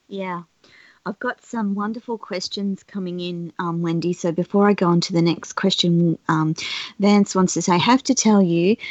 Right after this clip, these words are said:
they have told us to limit our internet usage here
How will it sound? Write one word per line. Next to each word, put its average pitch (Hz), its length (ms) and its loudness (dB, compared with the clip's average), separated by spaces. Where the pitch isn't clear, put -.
they 190 380 4
have 190 240 4
told 226 320 2
us 233 200 4
to - 160 2
limit 214 560 6
our 185 200 4
internet 214 540 4
usage 175 500 2
here 170 380 2